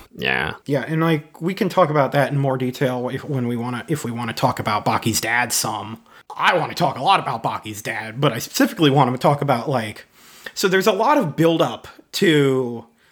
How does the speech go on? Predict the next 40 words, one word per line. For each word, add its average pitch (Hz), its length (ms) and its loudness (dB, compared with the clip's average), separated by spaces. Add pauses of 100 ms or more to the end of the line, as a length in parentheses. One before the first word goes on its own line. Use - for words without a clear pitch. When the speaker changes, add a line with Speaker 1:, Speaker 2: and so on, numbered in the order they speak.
(280)
Speaker 3:
Baki 156 380 2
and 151 160 0
Kozue 135 420 2
fucking 120 500 -4
finally. 117 680 -10 (580)
And 160 140 2
a 170 80 2
lot 180 200 4
of 208 60 -2
it 208 80 4
is 170 160 2
'cause, 160 260 0 (160)
as 165 220 -2
you 196 60 -4
guys 185 220 4
have, 147 160 2
as, 156 380 -2 (600)
as 175 180 4
we 143 100 -4
talked 233 360 2
a - 20 0
little 135 200 2
bit 131 120 2
about, 123 400 -2 (260)
a 143 60 -2
lot 208 180 6
of 320 80 4
the 190 60 2
first 175 380 0
half 160 320 2
of 139 260 0
the 135 100 0
story, 294 1080 0 (360)
or 160 60 2
the 151 120 6
se-, 208 340 0
the 147 160 -4
first 175 300 2
season 147 400 2
here, 120 440 -2